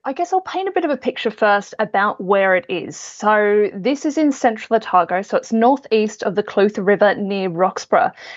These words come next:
And the whole aim of it, it's an existing, um, lake, but there would be, uh, sort of,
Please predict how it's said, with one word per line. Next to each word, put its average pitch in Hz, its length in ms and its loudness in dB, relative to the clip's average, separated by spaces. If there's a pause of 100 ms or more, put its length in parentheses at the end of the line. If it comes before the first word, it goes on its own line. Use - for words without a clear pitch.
(100)
And 247 140 4
the 254 60 4
whole 294 340 0
aim 240 220 0
of 190 120 -4
it, 175 240 4
it's 220 240 -2
an 254 60 2
existing, 254 680 2
um, 202 360 0
lake, 202 300 0
but 202 140 -4
there 202 120 2
would 202 260 0
be, 196 360 4
uh, 180 160 2
sort 185 180 -4
of, 175 180 -4